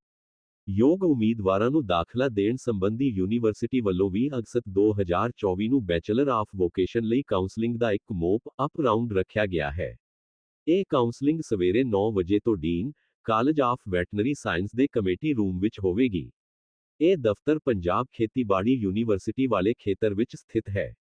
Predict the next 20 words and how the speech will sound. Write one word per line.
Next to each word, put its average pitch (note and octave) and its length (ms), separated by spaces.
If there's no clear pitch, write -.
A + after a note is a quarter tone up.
ਆਨਲਾਈਨ D3 540
ਅਰਜ਼ੀਆਂ A2+ 320
ਜਮ੍ਹਾਂ A2+ 360
ਕਰਵਾਉਣ G#2 380
ਲਈ G#2+ 160
ਪੋਰਟਲ C3 480
ਉੱਨੀ A#2+ 300
ਅਗਸਤ G#2+ 320
ਦੋ G2 260
ਹਜ਼ਾਰ F#2+ 360
ਚੌਵੀ G#2 340
ਰਾਤ F#2 280
ਗਿਆਰਾਂ F#2+ 360
ਦਸ਼ਮਲਵ G2 540
ਪੰਜ A#2 240
ਨੌ G#2 280
ਮਿੰਟ A2 300
ਤੱਕ A#2+ 200
ਖੁੱਲ੍ਹਾ C3+ 300
ਰਹੇਗਾ। D#2+ 480